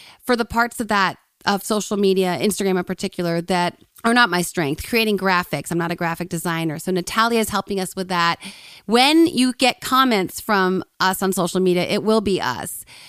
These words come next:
But Natalia will help with the posting and the scheduling and that sort of thing. And again, that's just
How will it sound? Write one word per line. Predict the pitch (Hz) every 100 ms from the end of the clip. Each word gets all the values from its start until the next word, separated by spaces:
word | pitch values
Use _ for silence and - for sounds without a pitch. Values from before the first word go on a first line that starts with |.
| -
But | 220 196
Natalia | 214 233 220 226
will | 202 190
help | 202 185 196
with | 190
the | 202
posting | 190 175 - 175
and | 170
the | 175
scheduling | - 175 175 170 170
and | 165
that | -
sort | - 170
of | 165
thing. | 165 165
And | 196
again, | 247 240
that's | 233 -
just | 254 226